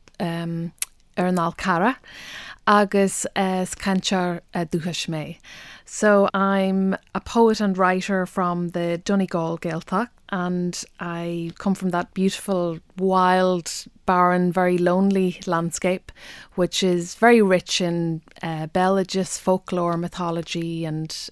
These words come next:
kind of old stories and ghosts attached to the bog. I have a full-time practice. I'm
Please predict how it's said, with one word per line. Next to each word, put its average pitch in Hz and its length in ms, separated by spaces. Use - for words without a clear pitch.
kind 165 140
of 160 160
old 170 300
stories 160 560
and 156 120
ghosts 160 400
attached 160 460
to - 80
the 151 100
bog. 151 380
I 202 140
have 196 100
a 202 60
full-time 247 540
practice. - 760
I'm 180 580